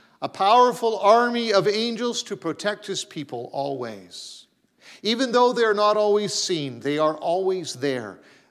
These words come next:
They're like a wall around his people. Hosts can also refer to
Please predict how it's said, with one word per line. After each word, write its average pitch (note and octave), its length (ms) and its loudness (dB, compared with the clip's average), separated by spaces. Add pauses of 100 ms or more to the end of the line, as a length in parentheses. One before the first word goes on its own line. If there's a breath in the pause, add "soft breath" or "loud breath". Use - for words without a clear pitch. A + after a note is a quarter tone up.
They're D3+ 120 0
like D3+ 180 2
a C#3 80 -4
wall F#3+ 480 0
around F3 320 -4
his C#3+ 180 -10
people. - 420 -18 (3750)
Hosts - 380 -2
can C3+ 200 -6
also F3 560 -2
refer A#2+ 540 -6
to G#2+ 480 -10